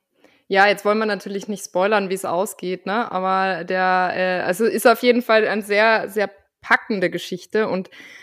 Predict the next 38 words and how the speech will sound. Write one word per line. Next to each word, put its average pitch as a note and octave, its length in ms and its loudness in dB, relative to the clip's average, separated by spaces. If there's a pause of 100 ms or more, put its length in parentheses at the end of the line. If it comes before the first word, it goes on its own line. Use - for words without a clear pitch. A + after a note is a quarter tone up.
(140)
ähm, G3 600 2
vielleicht F#3+ 460 0
kann G#3+ 120 -2
man G3 140 0
da F3 160 4
aber G3+ 140 4
vorgreifen, G#3 680 -2
für G#3 140 -6
den G3+ 140 -4
Film G#3 340 -2
hast G3+ 240 -6
du G#3+ 60 -4
ja G3 260 0
auch, F3+ 360 -2
ähm, F#3+ 460 -2
dir G3+ 100 0
tatsächlich G3 360 -2
dann F#3+ 200 -4
die F3+ 160 -6
Haare A#3+ 540 2
abgeschoren. C4+ 840 -4
Es - 60 -14
gibt - 260 -10
lustige G#3+ 300 -2
Fotos A3 280 -2
auf - 140 -4
Instagram A#3 480 2
von A3+ 180 -2
dir, A3 300 2
wo G#3 80 -2
das, G3+ 180 0
glaub G#3+ 180 0
ich, G#3+ 80 -2
in G#3+ 60 0
der G3+ 80 0
Maske G3 400 2
gemacht F#3+ 420 -2
wurde. C4+ 380 0